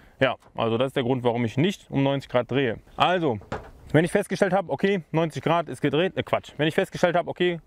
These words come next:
muss um han-, hundertachtzig Grad gedreht werden, drehe ich das, vielleicht eine Woche später, gucke ich wieder rein, Schwarmkontrolle oder Erweiterung, pipapo. Dann merke ich,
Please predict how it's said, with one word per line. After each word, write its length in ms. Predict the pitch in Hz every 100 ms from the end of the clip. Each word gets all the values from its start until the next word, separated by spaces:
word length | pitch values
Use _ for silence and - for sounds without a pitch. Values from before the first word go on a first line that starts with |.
| _ -
muss 160 | 190
um 100 | 180
han-, 160 | 165 156
hundertachtzig 380 | 156 175 143 -
Grad 180 | 139 -
gedreht 260 | 208 170 170
werden, 200 | 180 170 - - - - -
drehe 180 | 147 226
ich 100 | 208
das, 320 | 214 220 - _ _ _ _ _ - -
vielleicht 280 | 127 127 131
eine 80 | 131
Woche 220 | 127 120
später, 400 | - 170 185 175
gucke 180 | 143 113
ich 100 | 151
wieder 240 | 170 190
rein, 260 | 190 202 185
Schwarmkontrolle 800 | 156 156 160 135 151 151 151 139
oder 460 | 127 117 117 113
Erweiterung, 520 | 110 110 151 156 147
pipapo. 460 | 135 120 104 175 214 _ - - - - - - -
Dann 200 | 185 254
merke 280 | 226 214
ich, 240 | 233 -